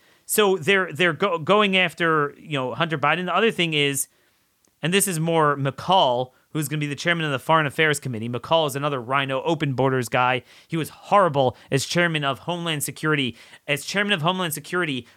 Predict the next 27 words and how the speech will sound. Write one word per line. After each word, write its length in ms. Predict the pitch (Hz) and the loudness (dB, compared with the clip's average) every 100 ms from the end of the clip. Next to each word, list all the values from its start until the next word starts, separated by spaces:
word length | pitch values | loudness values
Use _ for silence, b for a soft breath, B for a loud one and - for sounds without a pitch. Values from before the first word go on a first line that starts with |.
| b | b
with 280 | 127 190 220 | -2 0 2
the 100 | 214 | -2
trifecta 840 | - 190 170 - 202 - 196 170 | 2 0 0 0 -2 0 0 0
government, 540 | 117 175 160 120 107 - b b | 2 0 2 -4 -8 -12 b b
he, 360 | b 202 202 185 | b -6 -6 -6
he 360 | - 202 185 - _ _ _ _ _ - | -8 -6 -6 -8 _ _ _ _ _ -12
screwed 400 | - - 196 233 | -8 -2 4 6
our 160 | 190 165 | 6 4
ability 380 | 156 185 156 | 2 0 0
to 80 | 139 | -4
fight 300 | 127 170 156 | -2 0 0
Obama 540 | 151 131 151 147 120 113 | -2 2 4 4 2 0
on 120 | 139 | 2
open 280 | 139 131 131 | 2 2 -2
borders. 480 | 123 123 92 90 - _ _ _ _ _ | -2 -4 -6 -16 -18 _ _ _ _ _
So 140 | - 151 | -10 -2
now 200 | 170 180 | 0 0
he's 240 | 170 151 | -2 -4
the 100 | 127 | -6
chairman 320 | 127 160 151 | -2 0 0
of 100 | 135 | -2
Foreign 220 | - 139 123 | 0 0 0
Affairs. 540 | - 117 104 127 - _ _ _ _ _ _ _ _ _ _ _ _ _ _ | -4 -6 -6 -12 -14 _ _ _ _ _ _ _ _ _ _ _ _ _ _
He's 220 | - 196 | 0 0
gonna 140 | 156 170 | 2 -2
probe 380 | - 190 202 165 | 0 4 4 4
Afghanistan. 840 | 143 - 151 127 104 - 69 - | 0 -2 -2 -2 -4 -8 -10 -16